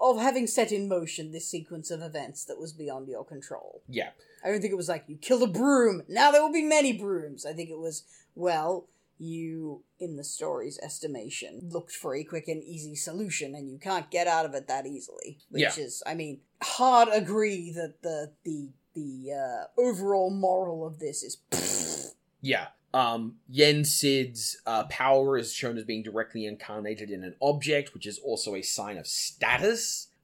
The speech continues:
Speaker 2: Um,
Speaker 1: <laughs>
Speaker 2: the second Mickey sits down, he falls asleep.
Speaker 1: <laughs> Right. I mean, he's been working very hard.
Speaker 2: Yeah, we
Speaker 1: doing
Speaker 2: have
Speaker 1: a task which we have no context for.
Speaker 2: And to go back to the blue fairy from Pinocchio who created him sick and then demanded he be well,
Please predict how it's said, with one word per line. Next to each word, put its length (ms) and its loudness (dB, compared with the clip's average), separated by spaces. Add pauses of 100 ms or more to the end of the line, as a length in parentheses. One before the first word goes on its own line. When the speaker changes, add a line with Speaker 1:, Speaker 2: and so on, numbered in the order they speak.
Speaker 2:
Um, 500 -2
Speaker 1:
<laughs> 40 -14
Speaker 2:
the 80 0
second 460 2
Mickey 280 -2
sits 320 0
down, 300 0
he 100 -2
falls 320 0
asleep. 580 -4 (120)
Speaker 1:
<laughs> 80 -6 (460)
Right. 500 0 (140)
I 180 -4
mean, 360 -10
he's 220 -10
been 180 -8
working 300 -8
very 300 -4
hard. 520 -6
Speaker 2:
Yeah, 160 6
we 140 4
Speaker 1:
doing 160 6
Speaker 2:
have 80 -4
Speaker 1:
a 40 -10
task 280 -2
which 180 -8
we 100 -4
have 240 -2
no 460 -6
context 640 -12
for. 300 -12 (140)
Speaker 2:
And 340 0 (140)
to 120 -6
go 180 6
back 320 2
to 120 -4
the 80 -6
blue 220 -6
fairy 380 0
from 160 -12
Pinocchio 500 -4
who 120 -10
created 480 -8
him 140 -8
sick 300 -4
and 100 -8
then 120 -8
demanded 340 -8
he 80 -16
be 160 -12
well, 420 0